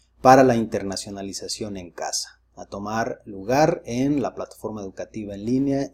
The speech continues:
U S Mex Fusion Academy durante septiembre y octubre de dos mil dieciséis. Muchas gracias, quedo a sus órdenes. Como siempre, eh, por favor, consideren a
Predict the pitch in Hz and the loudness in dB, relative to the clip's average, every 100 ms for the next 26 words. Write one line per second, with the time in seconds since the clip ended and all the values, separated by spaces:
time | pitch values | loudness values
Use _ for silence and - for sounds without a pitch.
0 | - 107 98 95 - - 104 - 92 - | -8 -6 -8 -10 -14 -12 -12 -14 -16 -10
1 | 131 135 143 151 160 - _ _ - 107 | -4 0 2 0 -2 -6 _ _ -8 0
2 | 120 127 123 - 107 - 131 135 147 143 | 2 2 0 -4 -4 2 6 6 4 2
3 | 113 95 - - 117 120 123 117 92 90 | -6 -10 -8 -2 0 2 0 -2 -6 -6
4 | 92 95 87 85 - - - - - - | -6 -8 -10 -14 -14 -12 -12 -12 -12 -12
5 | - _ _ _ - - - - 147 165 | -12 _ _ _ -20 -20 -14 0 0 2
6 | 143 123 135 151 - 160 165 160 - _ | 2 8 10 10 10 6 6 4 -6 _
7 | _ _ _ - 131 135 127 110 - 131 | _ _ _ 6 8 8 6 -2 4 4
8 | 135 139 143 147 - 107 101 - 123 123 | 4 2 0 0 -4 -8 -8 -2 0 0
9 | 127 131 131 - - 107 101 - 98 - | 2 0 0 -6 -10 -8 -8 -10 -14 -10
10 | 104 117 127 123 113 98 104 110 120 127 | -2 2 2 0 -8 -10 -2 4 4 4
11 | 131 135 127 117 120 135 131 | 2 -2 -4 -8 -6 -6 -8